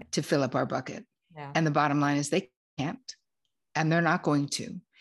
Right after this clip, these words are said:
Speaker 1: And you can't give in any kind of a healthy way from an empty bucket.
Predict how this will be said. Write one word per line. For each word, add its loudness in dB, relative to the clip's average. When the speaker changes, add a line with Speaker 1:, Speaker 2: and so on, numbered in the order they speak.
Speaker 1:
And 2
you 6
can't -6
give -4
in 0
any 2
kind -4
of -4
a -2
healthy -4
way -6
from 2
an 4
empty 0
bucket. -10